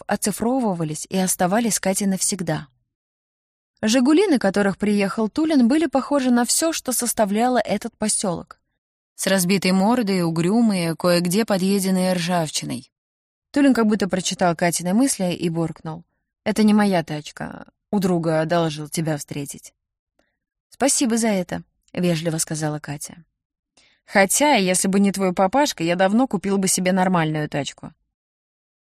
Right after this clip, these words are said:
Катя ещё не решила, как отвечать на такие выпады, и молча села в раскалённую машину. Лобовое стекло украшало подобие ёлочных флажков, состоящее из фотографий девиц в открытых купальниках.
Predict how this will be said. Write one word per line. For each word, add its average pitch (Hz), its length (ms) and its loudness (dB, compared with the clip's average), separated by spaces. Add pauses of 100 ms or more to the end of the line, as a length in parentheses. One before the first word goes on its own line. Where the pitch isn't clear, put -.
(120)
Катя 226 280 2
ещё 220 220 2
не 220 100 4
решила, 269 380 0
как - 280 -4
отвечать 185 400 -4
на 202 80 -2
такие 185 280 -2
выпады, 170 460 -4 (340)
и 202 100 0
молча 240 380 4
села 185 360 -2
в 175 60 -6
раскалённую 156 540 -4
машину. 160 500 -10 (880)
Лобовое 202 500 2
стекло 254 500 -4 (240)
украшало 220 540 0
подобие 247 480 0
ёлочных 233 640 -2
флажков, 247 500 -4 (320)
состоящее 185 800 0
из - 200 -4
фотографий 175 580 -2
девиц 170 500 -4 (260)
в 185 60 -6
открытых 190 560 -2
купальниках. 165 800 -8